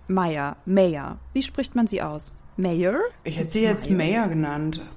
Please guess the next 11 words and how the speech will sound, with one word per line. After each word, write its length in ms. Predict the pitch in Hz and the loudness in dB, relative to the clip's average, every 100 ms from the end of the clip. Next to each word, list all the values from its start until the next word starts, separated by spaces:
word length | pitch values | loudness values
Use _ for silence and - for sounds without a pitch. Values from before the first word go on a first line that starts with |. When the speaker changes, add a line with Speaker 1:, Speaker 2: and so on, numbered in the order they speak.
| - | -2
Speaker 1:
Meyer, 280 | 208 175 147 | 0 0 -2
Speaker 2:
Weil 140 | 175 | -2
sie 80 | 175 | 0
ist 140 | 226 | 0
Speaker 1:
ne? 20 | 180 | 0
Speaker 2:
ja, 140 | 160 | 0
Speaker 1:
Ist 80 | - | 0
Speaker 2:
ist 100 | - | 2
Speaker 1:
ja 20 | |
Speaker 2:
ja 60 | 175 | 2
Englisch-Muttersprachlerin. 1400 | 160 190 208 202 170 170 165 - 165 160 165 160 165 160 | 2 0 0 -4 -2 -2 -2 -4 -6 -4 -6 -4 -6 -6